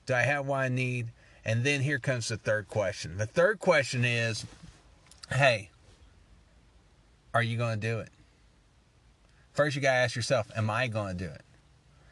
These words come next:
Am I gonna do it? Am I gonna work on my attitude during this time? Am I gonna work with what I have?"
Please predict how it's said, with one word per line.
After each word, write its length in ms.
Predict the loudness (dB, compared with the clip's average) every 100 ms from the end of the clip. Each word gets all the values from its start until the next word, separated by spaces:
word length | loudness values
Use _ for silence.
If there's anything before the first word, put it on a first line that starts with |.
| -20 -20 -20 _ -2
Am 120 | 0
I 140 | 2
gonna 200 | 2 0
do 120 | 0 -4
it? 120 | 0
Am 140 | 0
I 140 | 2 0
gonna 200 | 0 0
work 260 | 0 0
on 100 | -2
my 140 | 0 0
attitude 420 | 0 0 -4 -2
during 200 | -2 -2
this 180 | -4 -4
time? 320 | -4 -6 -14 -20 _ _ _ -20 -10 -2
Am 80 |
I 80 | 0
gonna 220 | 2 0
work 320 | 2 0 0 -2
with 120 | 0
what 100 | 2
I 100 | 2
have?" 480 | 2 0 -2 -10